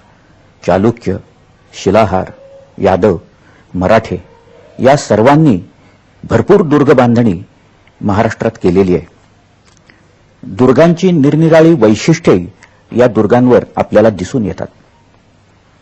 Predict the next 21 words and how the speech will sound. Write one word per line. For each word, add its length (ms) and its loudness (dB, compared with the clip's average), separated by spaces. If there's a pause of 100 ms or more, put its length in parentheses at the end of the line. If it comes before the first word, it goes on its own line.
(180)
यात 140 0 (120)
जलदुर्ग 420 0
आहेत, 160 2 (1000)
यात 160 2
गिरिदुर्ग 560 -2
आहेत, 160 2 (800)
यात 160 2
स्थलदुर्ग 680 0
आहेत 140 4 (760)
आणि 180 0
यात 380 -2 (140)
वनदुर्ग 560 -2
देखील 320 -4
आहेत. 180 -8 (1300)
आपल्याकडच्या 720 0 (120)
अनेक 280 0 (120)
ग्रंथातून 580 -2 (640)
दुर्गांचा 640 0 (140)
उल्लेख 340 0
आलेला 220 -2
आहे. 120 -8